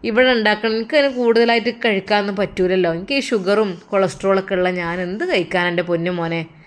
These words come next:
ഉമ്മ നോമ്പല്ലേ, കുറക്കാൻ പറ്റൂലല്ലോ. ഇഷ്ടമുള്ളതൊക്കെ ഉണ്ടാക്കുക, കഴിക്കുക, അതൊക്കെ തന്നെ. പിന്നെ ഇപ്പോൾ ശരീരത്തിന് ആരോഗ്യം കിട്ടാൻ തറാവി ഉണ്ടല്ലോ, അതാവുമ്പോൾ നല്ല എക്സസൈസും കാര്യങ്ങളും അതുമായി. അതുകൊണ്ട് കൂടുതലായിട്ടൊന്നും പറ്റൂല. നോമ്പ് തുറക്കുമ്പോൾ നല്ല രീതിയിൽ തന്നെ നമ്മൾ കഴിക്കണമല്ലോ."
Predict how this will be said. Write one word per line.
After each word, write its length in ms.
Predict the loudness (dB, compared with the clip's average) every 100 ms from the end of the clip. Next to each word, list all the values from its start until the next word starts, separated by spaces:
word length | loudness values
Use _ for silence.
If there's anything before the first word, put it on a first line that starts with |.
| -20 -20 -20 -20 _ _ _ -8
ഉമ്മ 220 | -2 0
നോമ്പല്ലേ, 640 | 2 2 2 2 4 4 4
കുറക്കാൻ 480 | 2 2 0 0 2
പറ്റൂലല്ലോ. 500 | 0 2 2 4 2 0
ഇഷ്ടമുള്ളതൊക്കെ 640 | 0 4 6 6 6 2
ഉണ്ടാക്കുക, 400 | 2 0 2 0
കഴിക്കുക, 480 | 2 0 0 -4 -6 -8
അതൊക്കെ 280 | -2 0 2
തന്നെ. 240 | 0 -2 -4 -4
പിന്നെ 280 | -2 0 -2
ഇപ്പോൾ 220 | 0 0
ശരീരത്തിന് 580 | 2 4 4 4 2 2
ആരോഗ്യം 380 | 4 4 4 2
കിട്ടാൻ 220 | 2 0
തറാവി 400 | 2 2 4 4
ഉണ്ടല്ലോ, 380 | 4 4 4 4 0 -8 -20 -20 -20 _ -2
അതാവുമ്പോൾ 600 | 2 4 4 4 2 2
നല്ല 240 | 2 2 2
എക്സസൈസും 460 | 2 2 2 2 2
കാര്യങ്ങളും 420 | 2 2 2 2
അതുമായി. 420 | 4 4 4 2 -2 -4
അതുകൊണ്ട് 380 | 0 2 2 2
കൂടുതലായിട്ടൊന്നും 880 | 2 4 4 4 2 0 0 0 0
പറ്റൂല. 360 | -2 0 0 0 -4 -20 -20 -10 -2
നോമ്പ് 260 | -2 2 2
തുറക്കുമ്പോൾ 460 | 2 2 0 2
നല്ല 180 | 2 4
രീതിയിൽ 280 | 4 4 4
തന്നെ 180 | 2 0
നമ്മൾ 180 | 0 2
കഴിക്കണമല്ലോ." 580 | 2 0 0 0 0